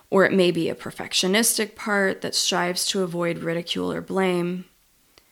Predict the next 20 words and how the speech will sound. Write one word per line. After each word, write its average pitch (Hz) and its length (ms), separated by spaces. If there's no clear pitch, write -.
maybe 160 320
a 147 60
highly - 360
critical 233 600
part 208 600
that - 160
points 165 320
out 151 240
flaws 202 840
in 180 140
an 165 120
effort 170 380
to - 140
resolve 190 500
them. 190 520
Those 190 180
are 185 80
just 175 240
some 165 200
examples. - 760